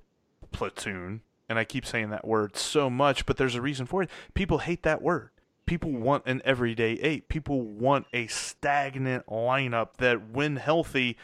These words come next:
you can count on these eight guys to play. Is it wrong to have platoons now, Steve?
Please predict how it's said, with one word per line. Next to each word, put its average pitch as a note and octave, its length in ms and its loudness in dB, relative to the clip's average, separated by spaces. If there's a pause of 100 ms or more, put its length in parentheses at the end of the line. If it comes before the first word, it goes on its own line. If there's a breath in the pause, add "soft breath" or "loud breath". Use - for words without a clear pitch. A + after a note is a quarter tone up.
(160 loud breath)
you C#3 120 0
can B2+ 160 -4
count C#3+ 260 0
on A#2+ 220 2
these D3 480 -2
eight C3+ 360 0
guys A#2+ 480 0 (360 loud breath)
to A#2+ 100 2
play. B2+ 480 2 (1160 soft breath)
Is C3+ 160 4
it C#3 100 4
wrong C3 500 2 (460)
to C#3+ 140 2
have C#3 200 2
platoons D3+ 560 -2
now, F3+ 200 0
Steve? A#3 360 -8